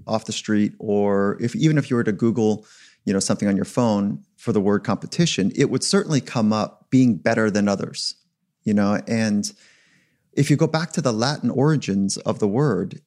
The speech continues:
it is to strive together, to work together. And so when we go back to the origins, it is like, it's beautiful.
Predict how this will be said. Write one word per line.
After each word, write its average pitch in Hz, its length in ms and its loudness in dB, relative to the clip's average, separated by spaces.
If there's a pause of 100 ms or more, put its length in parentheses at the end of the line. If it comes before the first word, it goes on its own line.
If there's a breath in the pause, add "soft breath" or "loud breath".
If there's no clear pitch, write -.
(160)
it 120 160 2
is 110 320 0
to - 120 -4
strive 127 600 -2
together, - 440 -4 (840)
to 127 140 2
work 147 360 2
together. - 420 -2 (640 loud breath)
And 113 260 -2
so - 180 0
when 120 140 2
we 170 100 4
go 170 140 2
back 113 320 -2
to 113 120 -2
the 101 160 0
origins, 104 680 0 (460)
it 117 260 0
is 104 520 -2 (200)
like, - 200 -8 (160)
it's - 160 -4
beautiful. 113 520 -2